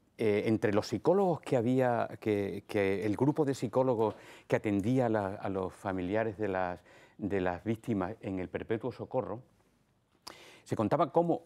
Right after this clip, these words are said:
cómo, mm, mm, bueno, estaban entristecidos, estaban abatidos,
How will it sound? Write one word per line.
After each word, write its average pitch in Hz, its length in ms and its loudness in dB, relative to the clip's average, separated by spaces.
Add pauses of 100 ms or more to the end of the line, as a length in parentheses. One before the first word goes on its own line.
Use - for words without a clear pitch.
cómo, 135 320 4 (680)
mm, 117 260 -2 (140)
mm, 107 340 2 (520)
bueno, 127 220 4
estaban 113 540 2
entristecidos, 120 760 2
estaban 110 360 0
abatidos, 147 580 2